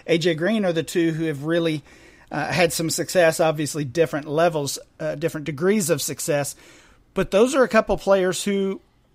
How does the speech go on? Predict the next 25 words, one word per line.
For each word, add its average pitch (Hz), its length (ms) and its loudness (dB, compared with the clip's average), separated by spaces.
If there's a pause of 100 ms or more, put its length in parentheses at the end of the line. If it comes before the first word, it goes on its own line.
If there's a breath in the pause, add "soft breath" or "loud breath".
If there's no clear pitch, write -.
were 170 260 0
always, 196 720 2
uh, 135 140 -6 (160)
they 156 180 0
were 208 160 4
old 190 300 6
college 180 400 2
prospects, - 720 -4
relatively 165 640 2
old. 110 260 -4 (380 loud breath)
Um, 143 500 -2 (280)
they 156 240 -2
entered 175 260 -2
the 165 60 2
league 175 440 2
at, 143 200 0 (340 soft breath)
uh, 135 240 -4
at 165 140 2
an 160 140 -2
older 170 300 4
age 185 300 6
compared 170 380 4
to 160 60 -4
their 143 160 0
peers. 202 520 2